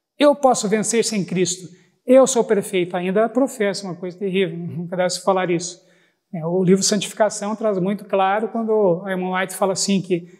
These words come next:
nem, nós temos ali, nem João nem Daniel professaram essa santidade,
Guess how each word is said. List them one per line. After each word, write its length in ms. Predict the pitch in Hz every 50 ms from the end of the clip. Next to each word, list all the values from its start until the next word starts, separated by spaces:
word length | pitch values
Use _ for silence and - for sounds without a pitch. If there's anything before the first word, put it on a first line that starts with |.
| _ _ _
nem, 680 | - 175 175 175 190 208 240 262 247 - - - - - - - _ _ -
nós 180 | 185 180 170 -
temos 220 | 190 190 190 170
ali, 560 | 190 185 185 196 190 185 170 165 175 - - _ _ _ _ _ _ _ _ _ _ _ _ _ - - - -
nem 220 | 196 202 214 220
João 320 | 208 196 196 196 202 214 226
nem 120 | 226 226
Daniel 540 | 202 226 220 202 196 185 175 180 185 220 247 - - - - - _ _ _ _ _ _ _ _ _ _ _ _
professaram 600 | - 180 175 - 226 214 202 - 208 208 214 202
essa 160 | 185 151 - 185
santidade, 640 | - 202 185 - 202 180 165 151 131 127 - _